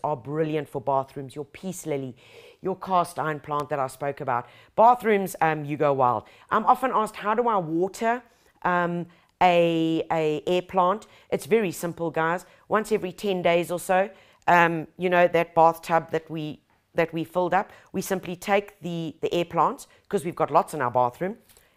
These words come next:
and we throw it in the bath. And we leave it there. And we leave it there for about an hour. It rehydrates. We then take it out, give 'em a bit of a shake,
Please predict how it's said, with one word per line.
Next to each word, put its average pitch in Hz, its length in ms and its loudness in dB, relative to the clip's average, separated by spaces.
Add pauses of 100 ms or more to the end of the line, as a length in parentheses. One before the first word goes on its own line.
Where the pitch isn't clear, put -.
(140)
and 175 200 0
we 165 100 -6
throw 170 240 0
it 156 80 0
in 151 80 -2
the 143 40 -6
bath. 143 360 0 (840)
And 156 300 -4
we 165 80 -8
leave 196 180 -4
it - 100 -6
there. 98 160 -8 (1700)
And 156 220 -6
we 160 100 -8
leave 160 180 -6
it 160 100 -6
there 160 160 2
for 160 140 -8
about 151 200 0
an 160 100 -6
hour. 175 320 0 (300)
It 131 120 -12
rehydrates. 170 880 -2 (500)
We 170 100 -4
then 156 160 -2
take 151 240 -4
it 151 60 -2
out, 262 380 2 (800)
give 185 140 -2
'em 165 120 -4
a 160 40 -4
bit 156 140 -6
of 151 80 -2
a 147 60 -6
shake, 285 480 0